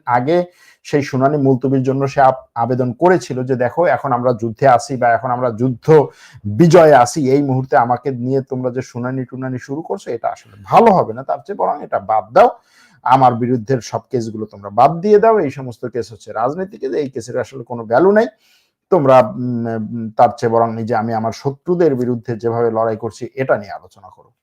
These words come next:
ট্রাম্পও সেই একই কথা বলছে, কিন্তু দুই দিন আগে আদালত সেটা শোনেনি। আজকে আবার,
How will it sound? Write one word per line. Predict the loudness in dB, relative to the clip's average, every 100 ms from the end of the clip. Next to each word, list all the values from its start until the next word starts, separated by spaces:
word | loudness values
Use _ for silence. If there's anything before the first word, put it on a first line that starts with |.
| -6
ট্রাম্পও | -2 -2 -2 -4
সেই | -4 -12
একই | -10 -14 -16
কথা | -20 -20
বলছে, | -20 -20 -16 -10
কিন্তু | -6 -6 -6 _ _ _ _ _ _ _ _ _ _ _ _ _ -8
দুই | -2 -2
দিন | -2 -6
আগে | -6 -2 -2 -4 -8 -10
আদালত | -8 -6 -6 -8
সেটা | -8 -8
শোনেনি। | -8 -8 -8 -12 -4
আজকে | -4 -4 -4 -2
আবার, | 2 6 6